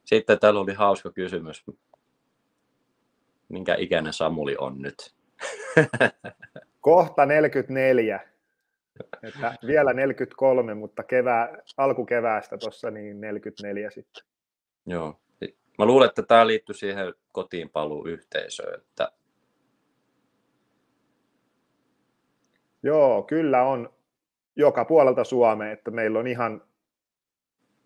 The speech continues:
Speaker 2: melkein pohjoiselta rajalta asti, niin Hankoon asti porukkaa, että, ja sitten idästä länteen ihan, ihan rajalta rajalle, niin kyllä on joka puoli hyvin miehitetty, että,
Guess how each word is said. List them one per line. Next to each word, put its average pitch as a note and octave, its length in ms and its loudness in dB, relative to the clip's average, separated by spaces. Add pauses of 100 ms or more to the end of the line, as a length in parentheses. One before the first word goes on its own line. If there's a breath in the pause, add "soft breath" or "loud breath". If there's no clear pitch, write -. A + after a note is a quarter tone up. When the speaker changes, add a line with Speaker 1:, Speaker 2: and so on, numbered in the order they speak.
Speaker 2:
melkein A#2 500 -2
pohjoiselta A2+ 680 2
rajalta G#2 560 0
asti, G#2 300 -6
niin G2 420 -10 (840)
Hankoon G#2+ 540 2
asti G#2 280 -10
porukkaa, G2+ 640 -8
että, - 260 -14 (600)
ja G2+ 120 -6
sitten G#2 360 -4
idästä G#2+ 380 -2 (200)
länteen G#2+ 560 0
ihan, G#2 300 -8 (540)
ihan A2 180 -2
rajalta A2 380 4
rajalle, G#2 440 0
niin G2+ 200 -10
kyllä C3+ 260 0
on B2+ 100 2
joka C3+ 240 0
puoli A2+ 360 -2
hyvin G#2+ 280 -4
miehitetty, G#2 680 -10
että, - 240 -14